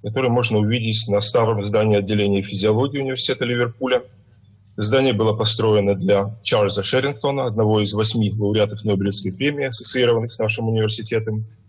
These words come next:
Оно показывает два компонента экспериментальной медицины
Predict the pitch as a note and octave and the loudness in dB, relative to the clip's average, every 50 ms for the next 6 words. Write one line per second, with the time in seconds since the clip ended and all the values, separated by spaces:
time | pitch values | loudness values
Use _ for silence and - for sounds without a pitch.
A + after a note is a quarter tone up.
0 | _ _ _ _ _ _ _ - C#3+ D#3+ - C3+ A2 C#3 C#3 B2 A#2 A#2+ A#2 A2+ | _ _ _ _ _ _ _ -4 -4 -2 -2 -2 0 2 2 2 4 2 2 4
1 | A#2 A#2 A2+ A2 A2 - - - - - _ _ _ _ - A#2+ - - A2+ A2+ | 4 4 4 2 0 -4 -8 -12 -16 -20 _ _ _ _ -20 -20 -10 -4 -2 -2
2 | A2 A2 A#2+ G#2 - - G2+ G#2 A2+ A#2 A2+ A2 A2 G#2+ G#2+ G#2+ A2 A2+ G#2+ G#2 | 0 0 -2 -2 0 0 0 0 2 2 0 0 0 0 0 0 -2 -2 -2 -2
3 | - - G#2 G2+ G#2 G2 G2 - A2 G#2 G#2 G2+ G2+ G2+ G#2 G2 G2+ G2 - - | -2 -2 -2 -2 -2 -2 0 0 0 2 2 2 0 0 0 -2 -2 -2 -2 -2
4 | F#2 D#2+ D2 C#2+ - - | -4 -6 -8 -10 -10 -12